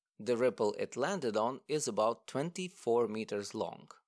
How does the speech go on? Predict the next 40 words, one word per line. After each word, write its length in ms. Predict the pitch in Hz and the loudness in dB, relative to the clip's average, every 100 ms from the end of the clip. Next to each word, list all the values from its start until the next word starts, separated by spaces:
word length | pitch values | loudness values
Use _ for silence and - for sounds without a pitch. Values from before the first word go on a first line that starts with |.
| - | -2
According 540 | 110 - 175 202 202 | -2 2 0 2 -2
to 120 | 180 117 | -2 0
the 160 | 113 | 0
Ingenuity's 680 | 107 101 110 165 196 139 - | 0 0 -2 -4 -2 -2 -2
team, 360 | - 139 104 - | -2 -4 -4 -6
the 80 | 113 | -6
flight 380 | - 156 165 123 | -2 0 0 0
was 200 | 107 - | -2 -2
supposed 380 | - 120 120 - | -2 0 0 -2
to 60 | 104 | -8
be 160 | 110 | -8
two 200 | - 123 | -6 -6
hundred 340 | 110 104 104 104 | -4 -2 -2 -2
and 180 | 104 | -4
thirty 280 | - 120 110 | -2 -2 -2
meters 420 | 98 92 98 92 | -4 -6 -8 -6
long. 300 | 98 92 - - - 110 | -4 -4 -6 -18 -20 -2
That 260 | 143 208 - | 0 0 -2
would 240 | 147 - - | -4 -4 -4
place 480 | 131 139 117 - | 0 2 2 -2
the 180 | - 104 | -2 -6
chopper 600 | - - - - 110 135 - | -4 -2 -2 -2 0 -2 -2
in 180 | 135 120 | -2 0
the 80 | 107 | 0
beginning 600 | 95 101 113 139 120 120 | 0 -2 0 0 0 -2
of 220 | 104 98 | -2 -2
the 100 | 104 | -2
ripple, 440 | 104 123 - 90 - | 0 0 -2 -10 -10
so 320 | - 120 104 - | -2 0 0 0
either 420 | 127 175 165 156 - | 0 0 0 -2 0
I 180 | 113 107 | -2 -2
did 320 | 101 113 - | 0 0 0
something 560 | - 156 170 139 107 | -2 -2 -4 -2 0
wrong 400 | 110 107 90 90 - - | 2 2 0 -6 -12 -4
while 360 | 113 110 110 | 0 2 2
measuring 600 | 107 123 139 123 107 101 | 0 -2 0 0 0 -4
distances, 840 | 98 170 - 123 101 - 117 - - | -2 -2 -2 -4 -4 -2 -2 -4 0
or 300 | 185 156 - | 4 4 4
Ingenuity's 680 | 123 113 110 131 202 147 - | 0 -2 -2 -2 -4 -2 -2
team 380 | - 143 104 | -2 -4 -6